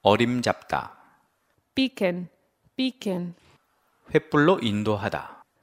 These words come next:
Speaker 2: Bout, bout.
Speaker 1: 한 차례의 일.
Speaker 2: Grease, grease.
Speaker 1: 윤활유.
Speaker 2: Hatch, hatch.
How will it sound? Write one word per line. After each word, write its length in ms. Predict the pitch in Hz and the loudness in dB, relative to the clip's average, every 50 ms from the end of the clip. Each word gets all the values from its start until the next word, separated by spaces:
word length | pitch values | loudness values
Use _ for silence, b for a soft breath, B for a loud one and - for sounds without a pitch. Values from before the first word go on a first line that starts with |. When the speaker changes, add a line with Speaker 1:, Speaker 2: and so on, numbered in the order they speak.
| _ _ _ _ _ - | _ _ _ _ _ 2
Speaker 2:
Bout, 580 | 262 247 233 208 202 - - - - - - _ _ _ _ _ _ _ _ _ _ | 4 4 4 2 -2 -6 -10 -16 -20 -20 -20 _ _ _ _ _ _ _ _ _ _
bout. 520 | - 240 233 220 196 95 - - - - - _ _ _ _ _ _ _ _ _ _ _ | 0 2 2 2 0 -2 -6 -10 -16 -20 -20 _ _ _ _ _ _ _ _ _ _ _
Speaker 1:
한 280 | - - 151 143 143 | -14 -10 -8 -8 -6
차례의 560 | - - - - 127 123 117 117 139 151 - - 123 | -8 -10 -8 -4 -2 0 0 0 0 -2 -2 -2 -2
일. 340 | 107 90 76 69 92 - _ _ _ _ _ _ _ _ _ _ _ _ _ _ _ _ - | -2 -2 -2 -6 -10 -16 _ _ _ _ _ _ _ _ _ _ _ _ _ _ _ _ -6
Speaker 2:
Grease, 600 | - 262 254 233 196 180 175 - - - - - _ _ _ _ _ _ _ _ _ | -2 -2 0 0 -2 -4 -6 -10 -14 -14 -14 -16 _ _ _ _ _ _ _ _ _
grease. 640 | - 254 254 247 220 196 185 180 - - - - - _ _ _ _ _ _ _ _ _ _ _ _ _ - | -2 0 2 2 0 -2 -4 -8 -12 -14 -14 -16 -20 _ _ _ _ _ _ _ _ _ _ _ _ _ -2
Speaker 1:
윤활유. 680 | 110 117 131 135 123 143 139 123 110 90 82 76 - - - _ _ _ _ _ _ _ _ _ _ _ _ _ _ _ _ _ _ _ _ _ _ _ _ _ _ _ - - | 0 0 0 2 2 2 2 2 0 -2 -4 -6 -8 -12 -20 _ _ _ _ _ _ _ _ _ _ _ _ _ _ _ _ _ _ _ _ _ _ _ _ _ _ _ -6 0
Speaker 2:
Hatch, 580 | 269 254 226 185 - - - - - - - - _ _ _ _ _ _ _ _ _ - - | 2 4 4 4 2 0 -6 -12 -12 -12 -12 -12 _ _ _ _ _ _ _ _ _ -6 0
hatch. 540 | 277 254 220 202 - - - - - - | 2 2 2 2 0 -4 -12 -16 -18 -18